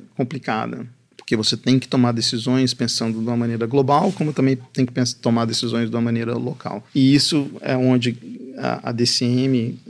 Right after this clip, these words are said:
a filosofia da D C M é One Firm, One Fund Approach. Então, por exemplo, hoje no, nós estamos aqui no, no nosso boardroom, vocês verem todas essas telas, ah, onde a gente tem a nossa reunião toda segunda-feira. As telas estão aqui, é o mesmo setup que a gente tem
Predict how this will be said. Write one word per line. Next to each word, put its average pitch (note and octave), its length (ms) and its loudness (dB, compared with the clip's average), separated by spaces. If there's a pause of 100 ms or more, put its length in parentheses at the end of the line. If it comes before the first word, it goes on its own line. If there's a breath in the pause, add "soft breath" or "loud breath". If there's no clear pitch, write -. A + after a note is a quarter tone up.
(240)
a A2+ 100 -8
filosofia A#2+ 420 0
da A#2+ 80 2
D A#2+ 100 4
C B2 180 0
M C3+ 180 2
é B2 40 0
One B2+ 460 0
Firm, D3+ 560 2 (180)
One B2+ 300 2
Fund B2 320 0
Approach. - 560 -6 (360 soft breath)
Então, A2+ 240 0
por A2 140 0
exemplo, A2 540 -2
hoje G#2+ 260 -2
no, G#2+ 180 -4 (160)
nós G#2 200 -4
estamos G#2+ 260 -2
aqui G#2+ 180 -4
no, A2 200 -2
no A#2+ 100 -4
nosso A2 300 -4
boardroom, A#2+ 420 2
vocês G#2 220 -2
verem G#2+ 220 0
todas G#2+ 260 -4
essas - 160 -4
telas, B2+ 480 2 (400 loud breath)
ah, G#2+ 260 -4
onde A#2+ 240 0
a - 20 0
gente A2 240 -4
tem B2 120 2
a A#2 40 2
nossa A#2 200 0
reunião A#2+ 520 2 (200)
toda A#2 180 -2
segunda-feira. B2+ 600 0 (260)
As - 200 -6
telas A2+ 260 2
estão B2 180 0
aqui, C#3 340 0
é E3 40 2
o C3 40 4
mesmo A#2+ 300 4
setup A#2 360 0
que - 60 -6
a A2+ 40 0
gente A2 260 -4
tem A2 300 -2